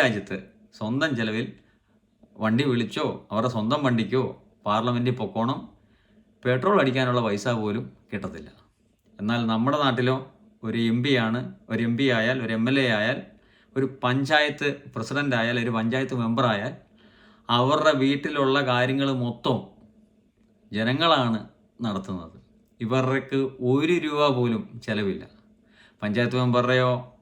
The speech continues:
പഞ്ചായത്ത് പ്രസിഡന്റിൻ്റെയോ കാര്യം വിട്ടേര്, അതിന് മുകളിലോട്ടുള്ള എം എൽ എ ആണേലും എം പി ആണേലും മന്ത്രിമാരാണേലും മറ്റ് തരത്തിലുള്ള പൊളിറ്റിക്കൽ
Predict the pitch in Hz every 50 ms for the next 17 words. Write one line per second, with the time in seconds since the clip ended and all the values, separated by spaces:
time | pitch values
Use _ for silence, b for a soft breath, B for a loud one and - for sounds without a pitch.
0 | _ - 120 110 110 120 120 120 113 113 127 - 120 123 123 120 117 117 113 120
1 | 123 120 117 120 113 110 113 113 113 110 - 135 113 101 - - - - _ _
2 | _ _ b b b b b b 131 156 175 165 143 139 139 151 165 170 175 175
3 | 165 139 117 104 98 90 87 - - - - - 104 107 110 120 131 131 131 123
4 | 117 117 117 113 113 113 117 117 110 101 95 - - _ - 107 104 113 120 143
5 | 143 135 120 113 110 110 107 107 104 104 101 101 104 110 131 143 139 139 135 131
6 | 120 110 110 110 107 110 101 101 95 95 - - - - b b b b b b
7 | b b b b b - 113 117 113 - - 180 170 160 147 - - - 127 120
8 | - - - 123 120 117 120 120 120 120 123 - - - 113 117 117 113 - 123
9 | 127 - 123 120 113